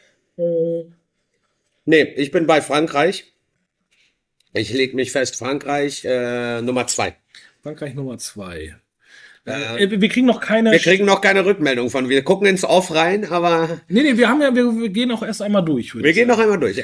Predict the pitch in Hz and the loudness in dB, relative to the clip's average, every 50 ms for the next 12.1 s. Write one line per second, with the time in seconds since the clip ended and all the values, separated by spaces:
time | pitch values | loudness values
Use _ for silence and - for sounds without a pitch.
0 | - - 185 208 196 202 254 247 - 180 240 311 339 269 254 262 254 240 233 - | -4 0 0 2 2 4 6 4 4 6 4 4 6 6 6 6 6 6 6 6
1 | 233 220 220 202 - - - - 220 208 233 254 254 254 247 214 - - - 151 | 4 4 4 2 -2 -2 -2 4 6 6 6 6 4 0 0 -2 -6 -6 -2 2
2 | 185 208 196 214 220 - 220 214 240 277 285 247 - - - 165 170 165 - 170 | 2 2 2 2 2 4 4 6 6 6 4 2 -6 -12 -12 -12 -12 -10 -8 -6
3 | 185 190 185 175 170 175 180 175 - 170 190 214 226 208 202 - - - - - | -4 -4 -2 0 2 2 4 2 4 4 4 4 4 4 2 0 -2 -4 -2 0
4 | 147 131 101 92 101 - _ - - - 139 147 147 156 127 - - - 190 185 | 0 0 0 -4 -12 -16 _ -20 -8 -4 -2 0 2 2 0 0 0 -2 0 0
5 | 180 175 175 - - 127 107 104 - - - 170 165 185 180 - - - - - | 0 0 -2 -2 -6 -6 -8 -10 -8 -4 0 2 2 2 0 -2 -6 -2 0 2
6 | 170 190 226 175 - - - - - - 170 165 170 170 170 - 175 165 143 160 | 2 4 4 4 4 4 2 2 0 0 0 2 2 0 0 2 0 2 2 4
7 | 156 156 160 156 - - - - - 139 135 131 139 160 185 208 208 196 202 202 | 2 2 2 0 -2 -6 -6 -4 -2 -2 0 0 0 0 0 0 -2 -2 -4 -2
8 | 202 202 208 202 202 - - 165 165 170 165 160 165 160 156 - - 147 143 135 | -2 -2 -4 -4 -4 -2 0 2 4 4 4 2 0 -4 -4 -4 -4 -2 -2 -2
9 | 131 - - - - 127 127 110 104 101 - 82 82 80 80 78 - - - - | -4 -6 -8 -2 0 0 0 0 -2 -6 -8 -8 -8 -8 -8 -8 -10 -12 -10 -8
10 | - 113 110 107 107 107 107 107 107 107 107 107 107 107 104 76 95 104 107 110 | -4 -4 -2 -2 -2 -2 -4 -4 -6 -8 -10 -10 -10 -10 -10 -8 -4 -4 -4 -4
11 | 110 - - - 110 117 107 117 - - 120 120 82 98 101 92 90 80 80 - | -4 -6 -6 -4 -4 -4 -4 -4 -4 -4 -4 -2 -2 -2 -4 -4 -4 -6 -6 -8
12 | - - | -10 -10